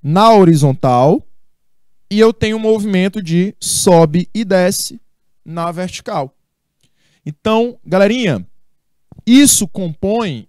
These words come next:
uma onda mista. Uma onda que vai, ao mesmo tempo, ser longitudinal e transversal,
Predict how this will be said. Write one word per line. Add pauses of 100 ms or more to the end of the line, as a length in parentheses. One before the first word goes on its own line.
(160)
uma
onda (500)
mista. (840)
Uma
onda
que (560)
vai,
ao
mesmo
tempo,
ser
longitudinal (960)
e (340)
transversal,